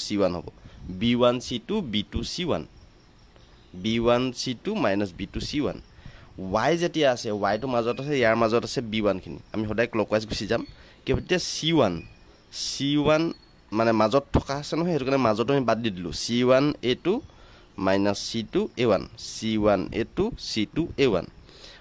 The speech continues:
ওৱান আছে নহয়, ওৱানটো একেবাৰে কনষ্টেণ্ট টাৰ্ম, একেবাৰে লাষ্টত আছে, ইয়াত চিটো একেবাৰে লাষ্টত আছে নহয়, ইয়াক বাদ দিলোঁ আমি। আকৌ কি লিখিম এতিয়া? এ ওৱান বি টু মাইনাছ এ টু বি ওৱান। হ'ল। এক্স আছিলে প্ৰথমতে, সেইটো কাৰণে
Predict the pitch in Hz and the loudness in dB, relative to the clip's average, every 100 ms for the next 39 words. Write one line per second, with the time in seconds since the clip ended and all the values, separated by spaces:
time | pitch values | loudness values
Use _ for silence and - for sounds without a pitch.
0 | - 98 139 160 170 180 165 131 135 143 | -6 0 2 2 2 2 4 2 2 -2
1 | 147 156 120 120 - 127 127 110 120 131 | -2 -2 -4 -4 -4 -2 -2 -2 0 2
2 | 117 113 135 135 139 117 - - 143 147 | 0 -2 -4 -4 -4 -4 -4 -6 -2 0
3 | 143 143 131 127 123 151 151 120 98 104 | 2 2 2 -2 -4 -2 0 0 0 -2
4 | 92 87 87 87 95 - 117 120 143 180 | -2 -4 -4 -4 -8 -8 -4 -2 0 -2
5 | - - - - - - 110 120 131 131 | -4 -20 -20 -20 -20 -4 2 4 6 6
6 | 175 254 285 - - - - - - - | 4 2 -4 -8 -10 -14 -20 -20 -20 -14
7 | 85 110 - 185 190 113 104 113 170 220 | -4 -2 0 0 4 4 4 4 4 2
8 | - - - - - - 95 - 170 247 | -2 -6 -10 -16 -20 -10 -10 -4 -2 -2
9 | - - _ - - - 82 95 90 78 | -4 -8 _ -20 -20 -16 -8 -6 -6 -8
10 | - - - - - - - - - - | -16 -20 -20 -20 -20 -20 -20 -20 -20 -14
11 | - - 196 - - - - - - - | -10 -2 0 -2 -10 -20 -20 -20 -20 -20
12 | - - - - 143 131 135 156 - - | -20 -8 -6 -4 -6 -4 -4 -2 -4 -8
13 | - - 107 127 120 123 131 117 135 | -12 -10 -8 -6 -4 -4 -4 -2 -2